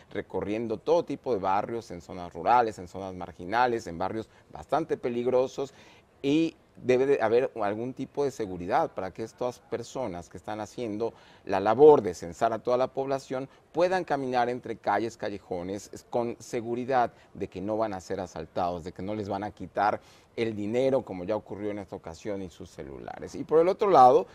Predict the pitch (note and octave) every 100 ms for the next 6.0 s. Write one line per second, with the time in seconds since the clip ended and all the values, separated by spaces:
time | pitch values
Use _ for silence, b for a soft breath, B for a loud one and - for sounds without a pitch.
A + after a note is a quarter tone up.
0 | B - D#3+ E3+ E3 C3+ A#2+ B2+ G#2+ F#2
1 | F#2+ A2+ - F#2+ F#2 G2 - F#2+ G2 G2+
2 | - - F#2 - G2+ G2 A#2 A2 B -
3 | G2+ A2+ A#2+ A#2+ - G2+ G#2 G#2 G#2 G2+
4 | - C3+ C3+ C3+ B2 - G3+ G3+ E3 C3
5 | B2+ C3 A#2+ C3+ - F3 F3 D3+ D3+ F3+